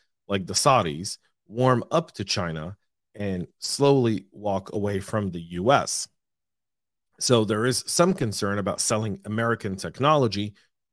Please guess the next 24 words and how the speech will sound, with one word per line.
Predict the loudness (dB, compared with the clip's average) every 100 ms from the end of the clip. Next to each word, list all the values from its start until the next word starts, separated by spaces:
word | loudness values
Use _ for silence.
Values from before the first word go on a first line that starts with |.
| _ -2
to | 2 2
the |
Saudis, | 2 0 0 -2 -6 -8 -14 _ _ _ _ _ _ -10
uh, | -6 -6
which | -6 -8 -8 2
could | 4 6
at | 2 2
some | 0 0
point | -2 -2
find | 0 0
its | 0 0
way | 0
in | 0 -2
the | -2
hands | -2 -4 -4 -8
of | -12 -12
the | -12
Chinese. | -10 -8 -2 -2 -2 -6 -16 _ _ _ _ _ _ -4
The |
Chinese | 0 2 2 0
have | -2 -4
done | -2 -2
this | -2 -4
for | -2 -4